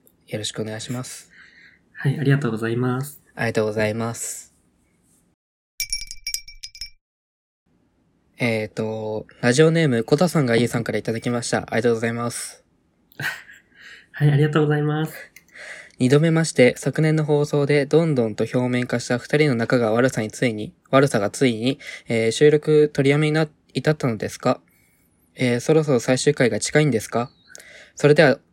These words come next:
Speaker 1: 楽しみにしています。頑張って少しずつ、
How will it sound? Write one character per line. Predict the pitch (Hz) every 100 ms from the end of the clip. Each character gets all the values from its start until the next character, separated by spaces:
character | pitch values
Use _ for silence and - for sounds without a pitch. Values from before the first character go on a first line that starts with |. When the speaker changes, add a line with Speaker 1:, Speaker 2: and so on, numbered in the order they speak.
| _
Speaker 1:
楽 | - 139
し | 139
み | 156
に | 113
し | -
て | 107
い |
ま | 104 113
す。 | - - _ - - _
頑 | 139 156
張 |
っ | 160
て | 123
少 | 110 - 139
し | - 147 143
ず | 151
つ、 | - 110